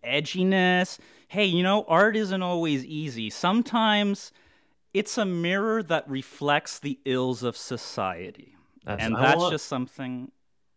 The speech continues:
Speaker 2: I wanna talk to people who get me.
Speaker 1: Yeah.
Speaker 2: And I don't need anyone else. And I think that's my message here.
Speaker 1: I mean, I think it's a very powerful message. And it's maybe the number one message that you have been,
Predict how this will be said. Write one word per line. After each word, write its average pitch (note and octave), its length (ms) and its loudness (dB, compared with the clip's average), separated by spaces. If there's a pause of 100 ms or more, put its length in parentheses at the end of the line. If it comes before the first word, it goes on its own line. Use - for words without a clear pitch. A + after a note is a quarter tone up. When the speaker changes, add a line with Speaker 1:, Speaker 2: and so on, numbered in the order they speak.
(200)
Speaker 2:
I C3+ 60 -2
wanna G3+ 180 0
talk F#3 160 6
to B2 100 -6
people B2+ 200 0
who G#2 120 -2
get B2+ 180 -4
me. F#3+ 280 -10 (520)
Speaker 1:
Yeah. - 140 -4 (260)
Speaker 2:
And A2+ 120 2
I A#2+ 40 4
don't B2 100 4
need A2+ 120 2
anyone F#2+ 320 -2
else. - 540 -14
And G2+ 120 -4
I G#2+ 100 -2
think A2+ 180 -6
that's G2+ 180 -4
my F#2 100 -2
message D#2+ 360 -10
here. - 180 -12 (1300)
Speaker 1:
I C3 100 0
mean, C#3+ 220 6
I C#3 100 6
think D3+ 220 2
it's C3 100 -4
a C#3+ 60 -2
very B2 340 0
powerful G#2+ 480 -6
message. - 680 -8
And A2+ 140 0
it's - 180 -4 (140)
maybe D3+ 480 0
the C3+ 220 2
number D3+ 420 6
one D3 320 4
message B2+ 520 -4
that A2 200 -2
you D3 460 -2
have C3+ 400 -2
been, A2+ 440 2